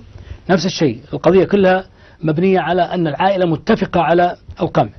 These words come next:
ولهذا بناء على كل هذه المعطيات، كل هذه المعطيات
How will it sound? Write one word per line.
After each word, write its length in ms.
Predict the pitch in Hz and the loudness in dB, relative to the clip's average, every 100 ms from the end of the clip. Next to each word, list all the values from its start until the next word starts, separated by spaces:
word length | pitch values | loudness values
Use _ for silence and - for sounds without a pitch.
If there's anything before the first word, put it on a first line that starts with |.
| - - - - - | -20 -20 -20 -10 0
ولهذا 440 | 170 214 226 143 | 2 4 4 2
بناء 300 | 135 202 202 | 0 0 0
على 140 | 190 | 0
كل 200 | 185 302 | 2 2
هذه 120 | 240 208 | 2 2
المعطيات، 540 | 185 175 175 120 - - - - _ _ | -2 0 0 -2 -8 -18 -20 -20 _ _
كل 200 | - 320 | 4 6
هذه 140 | 208 196 | 6 4
المعطيات 580 | 175 156 175 214 226 | 0 0 2 0 -2